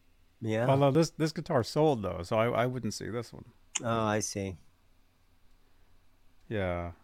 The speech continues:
Speaker 2: So
Speaker 1: So
Speaker 2: anyway,
Speaker 1: is
Speaker 2: they
Speaker 1: that one
Speaker 2: sold
Speaker 1: That one's
Speaker 2: They
Speaker 1: not
Speaker 2: sold
Speaker 1: even close to yours then, is it? Is that sort of what you've got?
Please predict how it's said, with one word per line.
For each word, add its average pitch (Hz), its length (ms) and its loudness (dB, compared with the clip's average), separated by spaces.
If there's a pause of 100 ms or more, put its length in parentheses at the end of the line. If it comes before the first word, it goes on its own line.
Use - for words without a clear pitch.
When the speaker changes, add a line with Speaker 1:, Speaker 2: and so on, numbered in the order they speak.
(160)
Speaker 2:
So - 80 -6
Speaker 1:
So 180 80 6
Speaker 2:
anyway, 160 200 12
Speaker 1:
is - 80 8
Speaker 2:
they 180 60 12
Speaker 1:
that 170 100 12
one 180 80 8
Speaker 2:
sold 151 200 8 (1400)
Speaker 1:
That 185 180 8
one's 160 180 12
Speaker 2:
They 165 60 12
Speaker 1:
not 135 120 12
Speaker 2:
sold 208 140 10
Speaker 1:
even 120 140 4
close 117 340 4
to - 160 -4
yours 95 420 4
then, 98 240 0
is 117 200 2
it? 165 220 0 (120)
Is 110 120 -6
that 143 260 -2
sort 151 220 -2
of 147 60 -2
what 151 140 2
you've 156 180 0
got? 190 380 -2